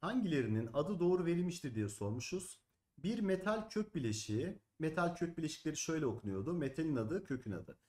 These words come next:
Sodyum ve nitrat. Dolayısıyla doğru okunmuş. Peki bir metal kök bileşiği daha.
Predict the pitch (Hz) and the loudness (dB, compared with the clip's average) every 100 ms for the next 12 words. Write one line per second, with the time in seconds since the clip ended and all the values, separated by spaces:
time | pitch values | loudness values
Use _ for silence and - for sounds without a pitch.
0 | _ - - 147 135 143 214 175 123 110 | _ -6 2 2 4 0 2 2 2 0
1 | 101 - - _ 151 117 107 208 165 123 | -4 -8 -12 _ 0 2 0 0 4 4
2 | 110 82 - - - - _ _ _ _ | 4 0 -10 -16 -16 -16 _ _ _ _
3 | _ 147 - 95 120 208 185 180 180 180 | _ -2 -2 -4 -2 0 4 4 4 0
4 | 175 170 165 147 123 - 104 95 117 190 | 2 0 0 0 0 0 0 0 0 -2